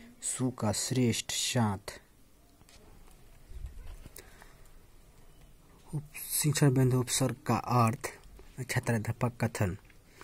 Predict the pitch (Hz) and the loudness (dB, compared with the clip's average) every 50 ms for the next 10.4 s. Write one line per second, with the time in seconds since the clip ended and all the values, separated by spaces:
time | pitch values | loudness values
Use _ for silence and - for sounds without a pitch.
0 | - - - - - - - - - 131 117 117 - - - 131 120 120 123 120 | -20 -20 -20 -20 -20 -20 -20 -8 -6 -4 -4 2 4 6 8 8 6 6 4 0
1 | - - 123 113 107 - - - - 120 117 110 - - 139 135 127 - - - | 0 0 0 0 0 0 -2 0 2 4 4 4 2 2 2 2 2 2 0 0
2 | 113 110 90 104 95 90 92 101 - - - - - 113 110 - - - - - | 0 2 2 2 0 0 -2 -6 -10 -14 -8 -4 0 0 0 0 -2 -4 -4 -6
3 | - - - - - 120 - - - 131 127 123 127 123 - - - 110 104 110 | -6 -12 -18 -14 -14 -8 -2 0 2 2 4 2 2 2 2 2 2 2 0 -2
4 | - - - - - - 113 110 127 127 - - 120 110 110 113 123 117 - 123 | -4 -10 -16 -18 -8 -6 0 2 2 2 4 4 4 2 4 2 0 0 2 2
5 | 117 113 113 110 - - 101 95 - - - - - - - - - - - - | 4 4 4 4 2 -2 -4 -4 -6 -8 -14 -20 -20 -20 -20 -20 -20 -20 -20 -20
6 | - - - - - - - - 123 120 110 113 - - - - - - - - | -20 -20 -20 -20 -20 -18 -4 0 2 2 2 2 0 -8 -16 -16 -16 -20 -20 -20
7 | - - - - - - - 117 104 113 110 104 101 - - - 135 123 113 110 | -20 -20 -20 -20 -20 -12 -8 -4 0 2 2 2 2 2 2 4 4 4 4 4
8 | 107 - - - - - - - - - - 113 110 110 110 107 107 - 117 107 | 2 -2 -8 -18 -20 -20 -18 -10 -6 -2 0 2 2 2 2 2 0 2 2 2
9 | 101 95 95 107 - - - - - - - - - - - 135 117 110 107 104 | 2 2 0 -2 -6 -12 -18 -20 -20 -20 -20 -20 -20 -10 -2 2 2 4 4 2
10 | - - - 127 139 139 - | 0 -2 0 0 -2 -2 -4